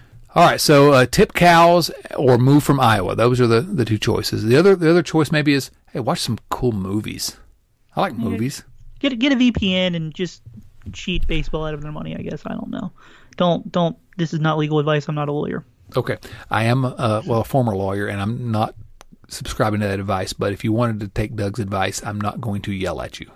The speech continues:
Speaker 1: How about that?
Speaker 2: Fair enough.
Speaker 1: Joe Farsing asks, "What's worse, laugh tracks in sitcoms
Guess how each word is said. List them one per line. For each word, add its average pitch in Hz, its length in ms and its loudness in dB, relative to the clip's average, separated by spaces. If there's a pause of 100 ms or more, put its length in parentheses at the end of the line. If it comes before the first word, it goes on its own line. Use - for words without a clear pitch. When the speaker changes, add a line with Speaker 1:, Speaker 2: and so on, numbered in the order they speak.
(100)
Speaker 1:
How - 40 -8
about 95 160 -8
that? - 180 -14 (1080)
Speaker 2:
Fair 165 240 2
enough. 254 300 0 (540)
Speaker 1:
Joe 135 280 2
Farsing 160 600 0
asks, 117 520 -4 (400)
"What's 160 260 -2
worse, 180 560 0 (400)
laugh 113 420 -4
tracks - 440 -4
in 131 80 -2
sitcoms 117 840 -4